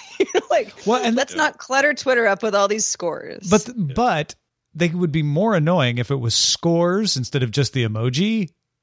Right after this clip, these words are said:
Speaker 2: and if it was links trying to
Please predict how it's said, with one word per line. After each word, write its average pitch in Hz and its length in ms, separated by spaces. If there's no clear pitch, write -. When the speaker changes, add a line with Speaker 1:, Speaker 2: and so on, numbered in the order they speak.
Speaker 2:
and 147 540
if 151 220
it 143 160
was 127 480
links 151 720
trying 160 220
to - 80